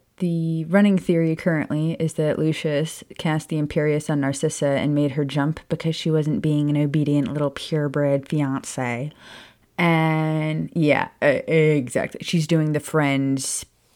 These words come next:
thing with the double fist. Ooh, that's an inappropriate term. Anyway, she does, like, the fist pounding. Okay, not making it any better. We're just gonna stop.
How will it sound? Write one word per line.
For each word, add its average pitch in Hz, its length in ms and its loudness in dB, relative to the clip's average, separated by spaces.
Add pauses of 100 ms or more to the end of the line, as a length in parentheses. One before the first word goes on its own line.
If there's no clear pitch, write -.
(120)
thing 151 480 0
with 139 140 -6
the 151 60 0
double 147 240 2
fist. - 380 -2
Ooh, 151 300 -2 (640)
that's 147 200 -8
an 139 80 -4
inappropriate - 540 -6
term. - 120 -6 (240)
Anyway, 214 180 6
she 180 100 2
does, 190 180 6
like, 175 180 8
the 170 60 2
fist - 280 4
pounding. - 540 -2 (160)
Okay, - 540 0
not 220 240 8
making 226 260 8
it 214 80 6
any 220 160 8
better. 190 260 2
We're 160 100 0
just - 180 -12
gonna 269 120 2
stop. - 440 0